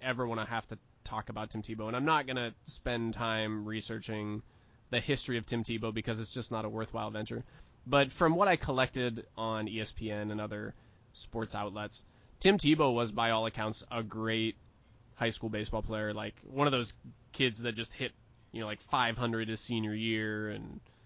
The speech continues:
hit, like, twelve home runs and all that. But we're talking about he's had a decade layoff from playing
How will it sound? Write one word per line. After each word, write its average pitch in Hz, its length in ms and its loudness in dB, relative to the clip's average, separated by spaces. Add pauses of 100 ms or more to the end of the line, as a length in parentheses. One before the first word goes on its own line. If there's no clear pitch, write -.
(100)
hit, 117 180 -8
like, 107 200 -12
twelve 117 300 0
home 110 260 -4
runs 104 600 -2
and 107 340 -10
all 110 180 -8
that. 107 220 -6 (880)
But 143 240 4 (1160)
we're 156 80 0
talking 202 200 2
about 185 180 4
he's 170 140 4
had 175 140 4
a 131 60 2
decade 135 720 -2 (400)
layoff 117 540 0 (1160)
from 123 300 2
playing 131 540 0